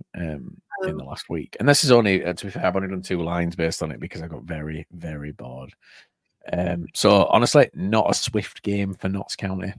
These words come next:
Speaker 2: Mm.
Speaker 1: at all. Um, but there's a lot of bad blood between these teams.
Speaker 2: Yeah, yeah, yeah.
Speaker 1: But, you know, players gonna play.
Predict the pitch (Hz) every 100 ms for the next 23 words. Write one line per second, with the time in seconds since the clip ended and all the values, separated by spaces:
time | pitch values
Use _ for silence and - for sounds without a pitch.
0 | - - _ 208 202 190 190 196 _ _
1 | 95 92 95 95 92 - - - - _
2 | - 87 85 85 85 80 _ _ - 87
3 | - - 98 95 92 87 90 95 95 -
4 | 92 92 98 - 92 98 98 - 101 104
5 | 117 - - _ _ _ 202 165 156 143
6 | 127 - _ _ _ - - 90 95 92
7 | 87 - - _ _ _ _ - 101 104
8 | 95 101 - 104 107